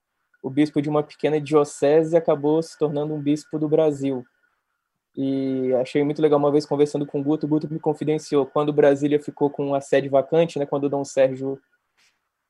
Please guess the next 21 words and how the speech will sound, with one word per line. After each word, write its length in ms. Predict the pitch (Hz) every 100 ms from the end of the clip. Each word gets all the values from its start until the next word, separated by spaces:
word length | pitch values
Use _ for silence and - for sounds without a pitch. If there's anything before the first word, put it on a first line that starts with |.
| _
foi 200 | - 135
nomeado 360 | 135 135 135 131
primaz 420 | - 131 131 131
do 120 | 127
Brasil, 420 | 131 135 131 139 143
o 20 |
Guto 260 | 147 156
passou 300 | 151 147 -
a 20 | 151
receber 300 | 151 147 147
vários 320 | 147 156 156
e-mails 520 | 151 143 147 156 160
pedindo 420 | - 151 147 151
Dom, 580 | 135 139 156 160 160 160 165 _ _ _ _ -
Dom 260 | 151 151 156
Henrique 300 | 147 151 165
a 40 |
ser 160 | - 147
bispo 240 | 151 151
de 80 | 151
Brasília. 560 | 147 156 139 143 127